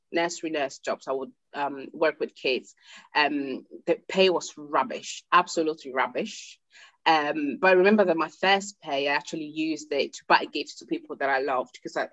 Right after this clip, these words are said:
I, I, that, that was a fa-, I just thought, you know, I wanted to celebrate this thing that, you know, I was making money and everything. And then when I graduated, um, before I actually <laughs> graduated, on myself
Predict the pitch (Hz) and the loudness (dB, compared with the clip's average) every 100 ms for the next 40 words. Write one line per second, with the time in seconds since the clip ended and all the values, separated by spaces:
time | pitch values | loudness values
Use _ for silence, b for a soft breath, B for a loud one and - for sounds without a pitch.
0 | - 151 139 - _ _ _ - - _ | -6 -6 -6 -12 _ _ _ -10 -10 _
1 | _ 180 247 220 247 247 196 - - 208 | _ 4 6 6 2 2 -2 -4 2 2
2 | - 208 220 - 202 180 - B B B | 2 0 -4 2 4 4 2 B B B
3 | 196 190 156 - 175 196 208 190 - 175 | 4 6 6 4 6 6 2 -4 0 2
4 | 160 185 185 175 165 - 160 160 151 151 | 2 0 2 0 -2 -2 0 0 0 -2
5 | 156 147 139 143 165 165 - 156 151 147 | -2 -2 -4 0 0 0 0 0 0 -2
6 | 143 147 139 156 - 139 - B B B | -2 -4 -6 -8 -4 -6 -6 B B B
7 | B _ _ _ 190 208 226 220 214 220 | B _ _ _ 2 6 6 6 6 6
8 | 233 226 214 190 190 196 - 143 151 180 | 6 6 4 4 2 2 0 0 0 0
9 | - _ 175 170 165 160 156 151 147 127 | -6 _ 4 4 4 0 -2 -4 -6 -10
10 | 104 - - 196 208 247 226 - 185 175 | -14 -14 2 2 6 8 8 4 2 4
11 | 175 - 208 202 123 151 156 151 160 - | 2 0 0 -4 -4 -2 0 0 -2 0
12 | 123 135 | 0 0